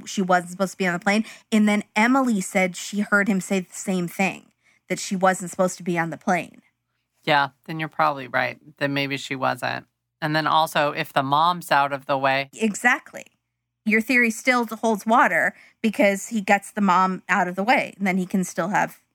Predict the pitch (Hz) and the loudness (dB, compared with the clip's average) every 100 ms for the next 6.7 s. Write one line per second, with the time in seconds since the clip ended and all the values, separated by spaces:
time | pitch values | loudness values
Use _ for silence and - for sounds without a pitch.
0 | _ _ 147 143 139 135 220 240 226 - | _ _ -6 -4 -2 0 2 2 0 -6
1 | - _ - 214 214 214 - _ - 196 | -16 _ 2 4 4 2 -2 _ 0 2
2 | 190 208 220 226 202 190 185 208 220 220 | 4 4 6 4 -2 -4 0 2 4 2
3 | 202 190 185 185 185 185 170 175 185 170 | 0 -4 -6 -4 -4 -4 -6 -6 -4 -4
4 | - - 185 160 - 160 170 165 175 _ | -8 -8 -4 -4 -4 -2 0 -2 -4 _
5 | _ _ _ _ - - - 196 190 180 | _ _ _ _ -16 -4 2 2 2 -4
6 | - - 156 - 156 196 - | -6 -10 -8 -6 -8 -8 -18